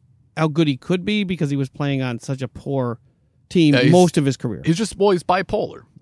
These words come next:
Speaker 2: I, I mean, he's, he's, you know, he, he, he's done some really good things on the field, and then he'll be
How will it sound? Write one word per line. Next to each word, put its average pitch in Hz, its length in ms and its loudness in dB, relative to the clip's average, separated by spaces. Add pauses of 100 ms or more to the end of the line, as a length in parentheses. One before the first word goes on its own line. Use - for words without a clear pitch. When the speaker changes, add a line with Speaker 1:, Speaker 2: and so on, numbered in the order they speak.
Speaker 2:
I, 127 220 2
I 131 60 -2
mean, 135 140 -2
he's, 131 260 -4
he's, 127 600 -8 (320)
you 135 120 -6
know, 120 60 0
he, 120 140 0
he, 127 180 -6 (420)
he's 127 220 -2
done 156 340 -2
some 113 220 -4
really 147 240 0
good 151 200 -4
things 160 220 -6
on 165 100 -4
the 156 60 -8
field, 180 440 -6 (100)
and 131 200 -6
then 135 360 -6
he'll 139 260 -8
be 131 220 -6